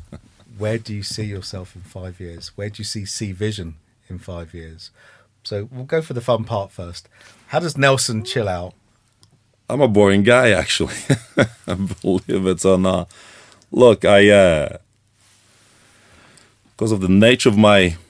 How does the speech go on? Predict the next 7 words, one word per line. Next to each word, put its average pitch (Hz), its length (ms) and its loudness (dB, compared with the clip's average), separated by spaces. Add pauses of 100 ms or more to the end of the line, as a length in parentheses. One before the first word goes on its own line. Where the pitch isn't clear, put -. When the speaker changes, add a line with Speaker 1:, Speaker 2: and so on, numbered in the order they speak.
(340)
Speaker 1:
job, 78 500 0 (440)
right, 71 320 -6
and 80 120 -4
what 82 160 -2
we 78 120 -4
do, 76 380 -4
I, - 220 -6